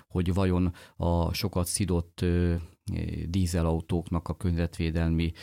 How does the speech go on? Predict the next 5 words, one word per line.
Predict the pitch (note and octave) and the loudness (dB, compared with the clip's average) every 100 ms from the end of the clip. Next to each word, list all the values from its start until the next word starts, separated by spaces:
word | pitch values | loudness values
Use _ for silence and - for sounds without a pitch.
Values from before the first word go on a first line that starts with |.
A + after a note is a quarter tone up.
| - - - - | -16 -18 -20 -4
ö, | F2 | -2
szennyezése, | E2+ F#2+ G2 F2+ F2 F2+ - F#2+ G2+ - - _ | 0 2 2 2 2 -2 0 -2 -2 -8 -20 _
ö, | F2 F2+ | 0 2
mennyivel | G2 G2 F#2 F2+ F2 F2 D#2+ | 2 4 2 2 2 2 0
rosszabb, | - F#2+ G#2 - - F2 G2 G#2 | -2 0 0 -2 0 0 0 -4